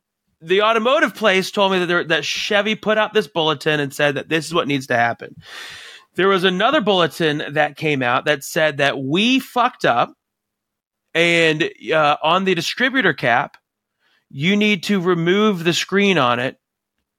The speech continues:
Just remove it. Don't replace it. Just fucking take it. You get a pick,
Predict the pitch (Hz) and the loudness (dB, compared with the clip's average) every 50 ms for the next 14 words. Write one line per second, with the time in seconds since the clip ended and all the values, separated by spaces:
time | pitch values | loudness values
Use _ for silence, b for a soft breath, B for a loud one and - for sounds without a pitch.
0 | _ - 139 143 202 196 - - 196 185 185 185 185 156 131 107 - _ - 135 | _ -12 -2 -2 0 0 0 0 -2 0 2 2 0 0 -2 -4 -8 _ -4 -2
1 | 170 208 208 233 - - 190 175 190 185 - 226 226 - - 170 143 - - - | -2 0 -2 -4 -2 -2 0 0 0 -2 -2 -4 -4 -4 -2 -6 -6 -6 -2 -2
2 | 185 170 - - 143 127 - - 170 180 175 - 185 - 165 156 147 147 139 156 | -2 -2 -2 -4 -8 -6 -4 -2 0 0 2 0 -2 -4 -4 -10 -10 -6 0 0
3 | 165 135 165 156 131 127 - - - 240 262 262 - | 0 2 2 0 0 0 -4 -2 0 0 -2 -2 -8